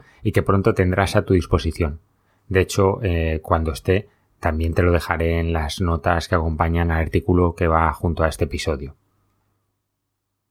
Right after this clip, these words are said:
El podcast. Eh, ¿cómo no voy a hablarte como una opción de, de generar visibilidad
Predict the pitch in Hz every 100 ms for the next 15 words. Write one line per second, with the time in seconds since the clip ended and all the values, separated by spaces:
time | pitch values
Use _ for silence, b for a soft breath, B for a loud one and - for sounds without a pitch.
0 | _ _ _ _ _ _ - 95 85 110
1 | - 85 - - _ _ - 87 82 -
2 | 107 104 113 110 101 101 101 110 101 87
3 | 90 98 98 101 90 - 98 101 101 95
4 | 90 90 82 b b b - 90 - 90
5 | 85 85 98 101 - 95 87 85 87 101